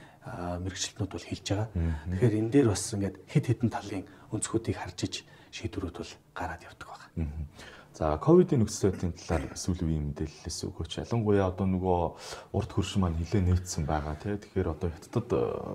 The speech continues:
Speaker 2: ковидын нөхцөл байдал бол өндөр байна гэдэг ийм нэг яриад байгаа. Одоо омикрон эдийн, эдийн хувилбарууд одоо маш хурдтай тархаж чинь ч гэдэм үү. Түүнтэй холбоотойгоор одоо урд хөршөөс ковидын эдийн хувилбарууд орж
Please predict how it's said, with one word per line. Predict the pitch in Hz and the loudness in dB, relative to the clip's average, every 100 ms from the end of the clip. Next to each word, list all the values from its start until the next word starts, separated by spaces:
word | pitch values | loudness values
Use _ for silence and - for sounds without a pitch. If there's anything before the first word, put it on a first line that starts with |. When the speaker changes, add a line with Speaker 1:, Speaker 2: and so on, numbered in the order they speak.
| - | -2
Speaker 2:
ковидын | 98 98 98 104 95 95 - - - | 4 6 4 2 0 0 -8 -8 -4
нөхцөл | 92 - 98 | -4 4 4
байдал | 90 | 4
бол | 92 90 | 4 4
өндөр | 90 101 | 8 10
байна | 90 90 90 78 | 10 8 4 2
гэдэг | 82 | 0
ийм | 82 82 78 | 2 2 2
нэг | 78 | 0
яриад | 78 80 80 | 0 0 -2
байгаа. | 78 78 76 71 | -6 -6 -6 -4
Одоо | 78 76 | -4 -4
омикрон | 76 - 90 78 | -4 0 0 0
эдийн, | 90 82 | -2 -4
эдийн | - - 95 90 | -2 0 2 0
хувилбарууд | 80 78 - 80 | -2 -4 -6 -6
одоо | 73 - 80 76 - - - - | -4 -4 -4 -6 -14 -18 -8 -4
маш | 82 | -2
хурдтай | - - - 82 | -4 -10 -6 -6
тархаж | - - - | -6 -10 -2
чинь | 101 87 | 0 0
ч | - | -4
гэдэм | - 85 82 | -6 -4 -4
үү. | 82 | -2
Түүнтэй | 95 95 110 | -2 0 0
холбоотойгоор | 82 85 - 104 104 90 90 82 80 | 0 -2 0 0 2 2 2 2 0
одоо | 85 82 | 0 0
урд | 90 - | -4 -10
хөршөөс | - 85 - | -6 -6 -4
ковидын | - 85 87 90 78 | -4 -2 -2 -2 -4
эдийн | 85 | -4
хувилбарууд | 82 78 - 82 73 | -4 -6 -4 -4 -4
орж | 76 | -6